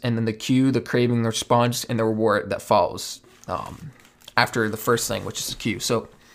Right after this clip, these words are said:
here's the cue. Your phone buzzes with a new text message. The craving is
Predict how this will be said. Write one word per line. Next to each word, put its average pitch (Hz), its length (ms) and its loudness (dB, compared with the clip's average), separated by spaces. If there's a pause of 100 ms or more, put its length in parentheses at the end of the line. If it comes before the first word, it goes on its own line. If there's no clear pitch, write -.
(680)
here's 147 200 6
the 123 60 0
cue. 110 320 -2 (280)
Your 123 140 0
phone 147 460 6
buzzes 123 380 4
with 123 120 -2
a 131 60 2
new 143 140 4
text 160 340 2
message. - 460 -10 (760)
The 123 80 -8
craving 117 480 2
is 110 420 2